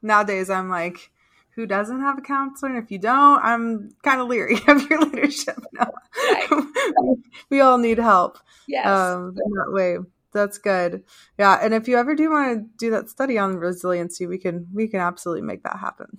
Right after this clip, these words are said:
Speaker 2: I want to.
Speaker 1: <laughs>
Speaker 2: I keep coming up and I'm like, I just think it's like, yeah, it's fascin-, it's fascinating. So,
Speaker 1: Yeah. Well,
Speaker 2: so.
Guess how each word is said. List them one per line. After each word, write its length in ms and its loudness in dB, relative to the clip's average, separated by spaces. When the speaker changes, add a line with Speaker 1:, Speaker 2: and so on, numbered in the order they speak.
Speaker 2:
I 100 -2
want 220 -6
to. 260 2
Speaker 1:
<laughs> 20 -14
Speaker 2:
I 120 -6
keep 240 -2
coming 240 -6
up 120 -14
and 100 -10
I'm 100 -12
like, 180 -10
I 200 -6
just 200 -10
think 180 -6
it's 220 -8
like, 340 -10
yeah, 240 -12
it's 140 -20
fascin-, 500 -10
it's 180 -14
fascinating. 680 -14
So, 220 -20
Speaker 1:
Yeah. 180 -14
Well, 140 -14
Speaker 2:
so. 60 -8